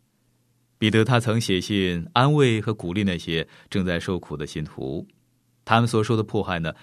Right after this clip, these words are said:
是外部来的攻击。但是三年以后，彼得就警告他们呢，要留心那里面的攻击，也就是自满、骄傲以及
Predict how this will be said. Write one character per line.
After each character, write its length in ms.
是 160
外 360
部 220
来 140
的 80
攻 200
击。 320
但 80
是 120
三 180
年 140
以 80
后， 260
彼 80
得 120
就 160
警 240
告 120
他 160
们 120
呢， 100
要 180
留 240
心 320
那 140
里 340
面 200
的 80
攻 220
击， 340
也 100
就 140
是 240
自 340
满、 320
骄 260
傲 280
以 100
及 320